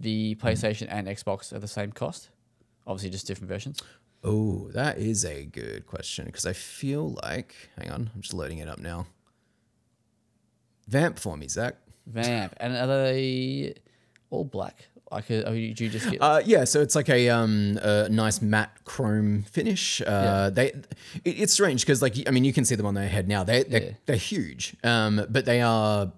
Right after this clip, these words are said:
Speaker 2: subtle for a gaming headset. There's no
Speaker 1: Yeah.
Speaker 2: R-, R G B lights or anything going on. It's, it's
Speaker 1: Yeah.
Speaker 2: a very, like, sleek design.
Speaker 1: It's,
Speaker 2: Um, there
Speaker 1: it's
Speaker 2: are some
Speaker 1: one of
Speaker 2: awkward physical buttons on it. I'll,
Speaker 1: Yeah.
Speaker 2: I'll say that. But
Speaker 1: With,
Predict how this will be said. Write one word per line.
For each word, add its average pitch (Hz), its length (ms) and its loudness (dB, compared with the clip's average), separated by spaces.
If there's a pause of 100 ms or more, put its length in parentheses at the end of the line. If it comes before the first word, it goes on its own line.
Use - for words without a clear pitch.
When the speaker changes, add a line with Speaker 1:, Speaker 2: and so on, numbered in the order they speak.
(120)
Speaker 2:
subtle - 500 2
for 98 160 -6
a 90 40 -4
gaming 82 300 -8
headset. - 320 -4
There's 95 140 -2
no 104 180 2
Speaker 1:
Yeah. 101 80 0
Speaker 2:
R-, 90 340 0
R 92 140 -2
G 87 140 -4
B 85 140 -8
lights 82 280 -6
or - 20 -4
anything 90 240 -6
going 85 240 -6
on. 76 160 -10
It's, 85 140 -8
it's 104 160 0
Speaker 1:
Yeah. 117 60 0
Speaker 2:
a - 20 0
very, 110 260 4
like, 87 260 -6
sleek - 600 0
design. 80 440 -6 (320)
Speaker 1:
It's, 95 120 2
Speaker 2:
Um, 92 260 2
there 127 140 -2
Speaker 1:
it's - 20 6
Speaker 2:
are - 80 6
some - 120 6
Speaker 1:
one - 80 2
of 160 40 8
Speaker 2:
awkward 139 200 0
physical 123 340 -2
buttons 135 260 -2
on 160 140 0
it. - 120 -6 (120)
I'll, - 160 4
Speaker 1:
Yeah. - 80 2
Speaker 2:
I'll 113 60 2
say 113 180 2
that. 120 260 -2 (360)
But 95 200 0
Speaker 1:
With, - 100 -6